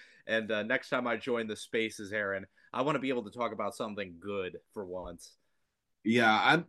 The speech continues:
Speaker 2: I think the biggest storyline outside of Cade Cunningham and Jaden Ivey, uh, out of the deadline is,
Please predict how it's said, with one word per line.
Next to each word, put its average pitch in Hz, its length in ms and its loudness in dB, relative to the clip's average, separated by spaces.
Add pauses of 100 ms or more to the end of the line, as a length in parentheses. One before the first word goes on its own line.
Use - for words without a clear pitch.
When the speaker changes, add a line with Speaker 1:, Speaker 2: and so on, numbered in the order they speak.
(100)
Speaker 2:
I 156 80 12
think 214 220 2
the 220 80 10
biggest 175 540 8
storyline 127 680 4 (260)
outside 127 540 6
of 113 200 6 (280)
Cade 123 220 6
Cunningham 120 480 4
and 104 160 4
Jaden 113 340 6
Ivey, 101 520 4 (100)
uh, 101 180 4
out 107 140 4
of 107 80 6
the 104 80 4
deadline 101 540 0
is, 95 280 -4